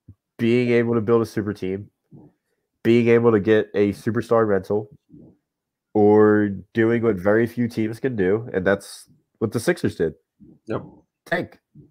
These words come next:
Speaker 2: Mm-hmm.
Speaker 1: And if you really look at it, the Sixers have really only been the only successful team that has tanked. The Knicks have been doing it for years, and they're finally
Speaker 2: Mm-hmm.
Speaker 1: starting to bounce back, but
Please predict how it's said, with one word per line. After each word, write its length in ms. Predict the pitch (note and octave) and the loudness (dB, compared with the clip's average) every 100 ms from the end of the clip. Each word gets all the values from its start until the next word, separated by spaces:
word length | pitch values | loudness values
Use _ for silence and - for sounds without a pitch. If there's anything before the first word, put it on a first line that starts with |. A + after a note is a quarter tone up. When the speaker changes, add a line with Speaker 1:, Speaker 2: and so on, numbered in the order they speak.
| _ _ _ A2 | _ _ _ -6
Speaker 2:
Mm-hmm. 260 | G#2+ G2+ | -4 -4
Speaker 1:
And 220 | G2 - A#2+ | -8 -4 -2
if 100 | A#2+ | 4
you 80 | D3 | 6
really 220 | F#3+ C#3 | 8 8
look 200 | D#3 F3+ | 6 4
at 120 | F#2+ | 2
it, 160 | A2 - _ _ - - | 2 -2 _ _ -20 -6
the 100 | A#2+ | -4
Sixers 600 | - F#3 E3+ C3+ A#2 - _ | -2 0 0 -2 -6 -20 _
have 240 | A2+ B2 G2+ | 0 0 2
really 320 | C#3+ C#3+ B2+ | 0 2 0
only 240 | A2+ A#2+ | 0 -2
been 240 | F2+ A#2 A2 | -2 -4 -4
the 100 | G#2 | -4
only 180 | G#2+ G#2 | -4 -6
successful 440 | - - A2 G#2 | -8 -6 -6 -6
team 240 | - A2+ G2+ | -10 -8 -4
that 140 | F2 | -2
has 280 | F#2 F2+ - _ | -2 -4 -8 _
tanked. 480 | - F#2+ F2+ - - _ - _ _ _ _ _ _ _ _ _ _ _ _ _ _ _ - | -4 -4 -4 -8 -20 _ -20 _ _ _ _ _ _ _ _ _ _ _ _ _ _ _ 0
The 80 | |
Knicks 220 | C3+ E3 D#3 | 4 4 4
have 80 | |
been 140 | C3 A2+ | 2 4
doing 200 | G#2+ G2+ | 4 4
it 80 | F2+ | 0
for 100 | F#2+ | -2
years, 380 | F2 F#2+ G2 - | -2 -2 -4 -6
and 100 | G2+ | 0
they're 120 | A2+ | 2
finally 340 | A2+ A#2+ A#2+ A2+ | 2 2 4 2
Speaker 2:
Mm-hmm. 80 | |
Speaker 1:
starting 240 | F#2+ A2 G2+ | 0 -2 0
to 40 | |
bounce 200 | G2+ G2 | -2 -2
back, 340 | G#2+ A#2+ A#2+ - | 2 0 0 0
but 200 | G2 | -2